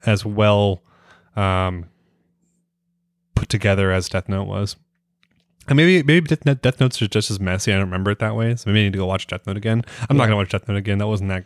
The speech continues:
Speaker 1: it wasn't that great.
Speaker 2: Yeah, it wasn't good enough for me to
Speaker 1: But
Speaker 2: watch again. I mean, like, I mean, it was, it, I would
Speaker 1: It's
Speaker 2: watch
Speaker 1: fun.
Speaker 2: it again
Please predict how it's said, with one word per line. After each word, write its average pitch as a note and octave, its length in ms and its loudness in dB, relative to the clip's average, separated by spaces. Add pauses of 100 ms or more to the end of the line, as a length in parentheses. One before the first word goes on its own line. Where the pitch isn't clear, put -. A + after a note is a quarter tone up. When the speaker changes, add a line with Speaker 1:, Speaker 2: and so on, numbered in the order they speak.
Speaker 1:
it G#2+ 60 -6
wasn't G#2+ 220 0
that F#2 140 -4
great. D3+ 120 0
Speaker 2:
Yeah, C3+ 140 4
it C#3+ 60 4
wasn't C#3 220 0
good A#2+ 60 4
enough A2 180 -2
for A#2+ 80 -6
me F#2 60 0
to F#2+ 60 0
Speaker 1:
But F#2 60 -2
Speaker 2:
watch - 200 -10
again. A2 260 -4
I D3 80 0
mean, F#3+ 120 0
like, F#3+ 160 4
I F#3+ 80 4
mean, G3+ 140 -2
it G#3+ 100 2
was, E3+ 120 -8
it, D#3+ 360 -2
I C#3+ 100 0
would F3+ 160 0
Speaker 1:
It's C#3+ 80 -10
Speaker 2:
watch D3+ 120 2
Speaker 1:
fun. E3 180 4
Speaker 2:
it - 20 0
again C#3+ 440 -2